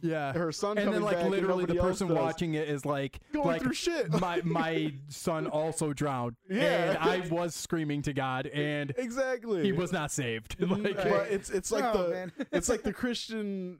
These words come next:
Speaker 2: or, well, even just the religious feel-good movie, and I'm like,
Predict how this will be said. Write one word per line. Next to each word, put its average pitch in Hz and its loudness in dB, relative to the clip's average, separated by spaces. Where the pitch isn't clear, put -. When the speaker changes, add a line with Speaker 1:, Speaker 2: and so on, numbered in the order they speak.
Speaker 2:
or, 175 2
well, 175 0
even 185 -2
just 165 -2
the 170 2
religious 165 0
feel-good 175 -2
movie, 180 0
and 147 0
I'm 160 0
like, 139 0